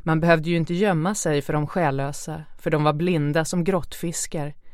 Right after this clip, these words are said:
Men eftersom de gled fram fullständigt ljudlöst måste man ändå vara uppmärksam när man var i närheten av dem,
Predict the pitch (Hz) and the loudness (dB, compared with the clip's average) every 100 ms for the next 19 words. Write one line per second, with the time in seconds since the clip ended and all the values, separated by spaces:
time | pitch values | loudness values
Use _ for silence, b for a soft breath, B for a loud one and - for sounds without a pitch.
0 | B B B 175 175 - 208 185 185 185 | B B B 4 4 4 2 2 2 2
1 | 180 190 175 - 202 196 170 160 - 214 | 2 2 0 0 2 2 0 -2 0 0
2 | 156 - 202 196 190 214 233 147 170 214 | 0 -2 0 0 0 0 0 0 -2 0
3 | 165 147 - - - - - - - 160 | 0 -4 -10 -16 -20 -20 -20 -14 -2 -2
4 | - 165 160 180 160 160 170 180 180 160 | 0 0 2 2 2 2 2 2 0 -2
5 | 151 147 - 196 165 156 156 156 165 185 | -2 -2 -2 -2 0 0 2 2 2 4
6 | 185 143 185 - 196 151 151 156 156 | 2 0 -2 -2 0 0 -2 -4 -4